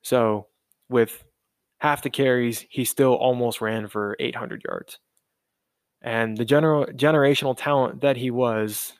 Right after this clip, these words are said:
really stole the show in Dallas. And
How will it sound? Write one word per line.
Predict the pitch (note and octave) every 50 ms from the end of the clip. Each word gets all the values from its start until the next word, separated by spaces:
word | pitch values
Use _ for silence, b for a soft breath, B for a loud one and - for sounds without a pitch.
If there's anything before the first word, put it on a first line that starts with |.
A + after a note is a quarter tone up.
| _
really | - B2+ C#3 D3 C3+ B2+ A#2
stole | - - A#2+ A2+ A2
the | G2 G#2
show | - - - B1 -
in | C2 C2
Dallas. | - - G1+ G1+ G1+ - - - - _ _ _ _ _ _ _ _ _ _ _ _
And | - B2 A#2 A#2 A2 A2 G#2+ G#2